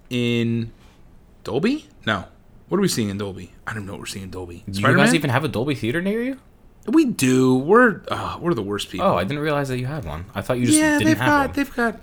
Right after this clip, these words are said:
Speaker 1: uh, everything. They've got Dolby, they've got imax, and we just choose to be dumb and see it at the theater nearby.
Speaker 2: Anyways, that's your
Speaker 1: Um,
Speaker 2: fault.
Speaker 1: let's see. I'm seeing Spider-Man, Spar from, Spar from Home.
Speaker 2: <laughs> That's what it's
Speaker 1: It's taking
Speaker 2: called.
Speaker 1: forever to load. Why are you taking so damn long?
Speaker 2: The A M C app
Speaker 1: Anyways.
Speaker 2: is really bad.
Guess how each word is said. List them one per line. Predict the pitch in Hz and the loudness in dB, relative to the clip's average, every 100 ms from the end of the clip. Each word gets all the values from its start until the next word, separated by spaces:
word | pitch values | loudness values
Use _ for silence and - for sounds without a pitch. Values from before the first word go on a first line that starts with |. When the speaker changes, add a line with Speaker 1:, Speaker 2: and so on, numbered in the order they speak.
| - | -16
Speaker 1:
uh, | - - - | -16 -12 -8
everything. | - 98 82 95 101 | -8 -6 -10 -12 -10
They've | 139 135 | -8 -6
got | 113 | -4
Dolby, | 123 120 117 | -2 -2 -2
they've | 110 101 | -4 -6
got | 101 95 | -6 -6
imax, | 95 98 95 - | -8 -10 -12 -6
and | 113 | -4
we | |
just | 107 - | -4 -4
choose | - 104 | -4 -4
to | - | -6
be | 104 | -10
dumb | 101 101 98 | -6 -6 -4
and | 95 92 | -8 -8
see | - 98 | -8 -8
it | |
at | 95 | -10
the | 95 92 - | -12 -14 -10
theater | 101 95 | -10 -8
nearby. | 95 95 98 98 - - | -8 -6 -6 -8 -10 -12
Speaker 2:
Anyways, | 82 78 76 76 - - - - - - - | -10 -8 -8 -8 -12 -16 -20 -20 -20 -18 -4
that's | 110 104 98 | 0 0 0
your | |
Speaker 1:
Um, | 92 | -2
Speaker 2:
fault. | 82 127 | -4 -4
Speaker 1:
let's | - | 0
see. | 123 98 - - - - - - - - | 0 0 -2 -16 -20 -20 -20 -20 -20 -8
I'm | 110 110 | -4 -2
seeing | - 123 117 110 110 - | -2 0 0 0 -4 -8
Spider-Man, | - - 131 135 151 160 165 175 | -10 -4 -2 0 0 0 -2 -4
Spar | - 131 | 0 0
from, | 139 165 - - | 0 -6 -10 -14
Spar | - - - | -12 -10 -8
from | - - | -8 -8
Home. | 90 90 - - - - | -10 -10 2 2 2 -8
Speaker 2:
<laughs> | - - - - | -12 -16 -10 -2
That's | 90 - | -2 0
what | 113 | -2
it's | 180 | 6
Speaker 1:
It's | |
taking | - - | 10 10
Speaker 2:
called. | 214 | 8
Speaker 1:
forever | 247 254 | 4 6
to | 262 | 6
load. | 262 302 247 120 | 6 6 6 4
Why | 143 220 | 0 0
are | |
you | 247 | 0
taking | 214 226 | 0 -2
so | 226 233 | 0 -2
damn | 214 233 226 | 0 0 2
long? | 254 | 4
Speaker 2:
The | 113 | 4
A | |
M | 120 | 4
C | 165 | 4
app | 98 | 4
Speaker 1:
Anyways. | 107 | 2
Speaker 2:
is | - | 0
really | 78 76 | -6 -8
bad. | 71 71 78 | -8 -8 -10